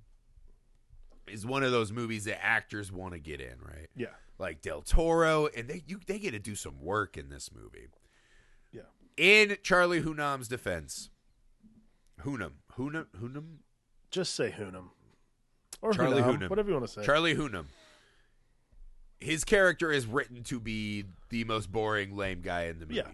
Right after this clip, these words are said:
Speaker 1: right?
Speaker 2: He's the worst cock block of all time. Like, he's
Speaker 1: Sure.
Speaker 2: just like, he's, he's trying real hard,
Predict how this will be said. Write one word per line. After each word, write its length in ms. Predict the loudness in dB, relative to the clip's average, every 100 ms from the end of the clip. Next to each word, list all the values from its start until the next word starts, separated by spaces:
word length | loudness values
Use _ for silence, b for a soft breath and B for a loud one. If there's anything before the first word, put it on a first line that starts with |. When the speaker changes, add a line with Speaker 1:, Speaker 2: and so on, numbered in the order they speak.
| -10
Speaker 1:
right? 200 | -6 -6
Speaker 2:
He's 300 | -4 -2 4
the 100 | 4
worst 460 | 6 6 6 2
cock 280 | 2 2 0
block 300 | -2 -2 -2
of 100 | -4
all 140 | -6 -6
time. 340 | -10 -16 -8 2
Like, 180 | 2
he's 200 | 2 0
Speaker 1:
Sure. 80 | 0
Speaker 2:
just 240 | -2 -4 -4
like, 260 | -6 -6
he's, 300 | -6 -4 -4 -4
he's 220 | -4 0
trying 340 | 6 6 6
real 200 | 2 -2
hard, 320 | -4 -8 -10